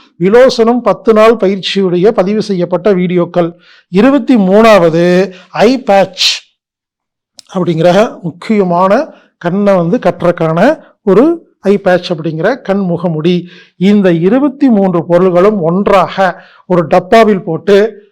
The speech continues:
ஐ கிட் அப்படிங்கிற பேர்ல உங்களுக்கு கொடுப்பதற்கு ஏற்பாடு செய்யப்பட்டுள்ளது. இதன் விலை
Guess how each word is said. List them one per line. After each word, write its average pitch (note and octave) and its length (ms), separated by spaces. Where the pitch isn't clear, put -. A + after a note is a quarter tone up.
ஐ A3+ 420
கிட் G#3+ 300
அப்படிங்கிற F3 500
பேர்ல E3+ 380
உங்களுக்கு F#3 380
கொடுப்பதற்கு F#3 640
ஏற்பாடு F3+ 420
செய்யப்பட்டுள்ளது. E3 1080
இதன் F#3+ 340
விலை F3 400